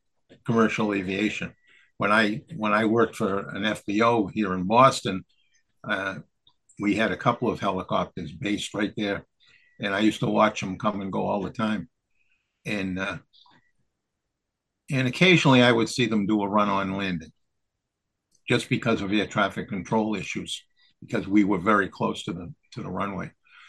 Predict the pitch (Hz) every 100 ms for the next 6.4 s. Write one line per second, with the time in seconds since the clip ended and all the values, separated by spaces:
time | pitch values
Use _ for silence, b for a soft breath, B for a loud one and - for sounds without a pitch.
0 | b - 113 98 - 107 104 113 101 104
1 | 104 - 120 110 95 92 92 87 - 107
2 | 110 104 92 90 85 95 92 - 92 -
3 | 87 98 95 92 87 98 95 - 85 92
4 | 92 95 - 87 104 104 95 95 95 95
5 | 92 98 101 85 - - 95 - 82 -
6 | 95 - -